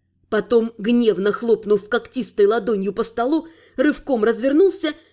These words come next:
и шагнул к двери. Дверной сканер, мгновенно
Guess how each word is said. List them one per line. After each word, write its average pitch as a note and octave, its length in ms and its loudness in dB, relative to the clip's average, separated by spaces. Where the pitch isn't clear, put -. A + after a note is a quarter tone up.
и C#4+ 60 -4
шагнул C#4 400 0
к A3 80 -8
двери. F3+ 440 -6
Дверной G#3 460 2
сканер, G3+ 540 -2
мгновенно A3 800 0